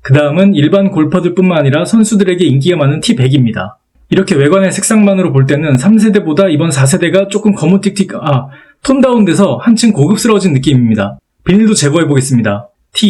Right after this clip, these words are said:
이백오십이 생각보다 이쁘게 잘 나온 것 같습니다. 그 다음은 T 백오십,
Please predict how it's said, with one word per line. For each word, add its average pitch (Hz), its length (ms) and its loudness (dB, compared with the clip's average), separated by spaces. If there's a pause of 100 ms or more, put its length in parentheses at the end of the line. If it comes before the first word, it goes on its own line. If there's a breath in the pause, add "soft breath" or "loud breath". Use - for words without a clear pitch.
이백오십이 165 640 0
생각보다 208 460 0
이쁘게 156 260 0
잘 175 160 -2
나온 147 240 0
것 156 80 0
같습니다. 120 560 -2 (240)
그 - 120 -6
다음은 196 440 2
T 226 260 0
백오십, 139 440 -2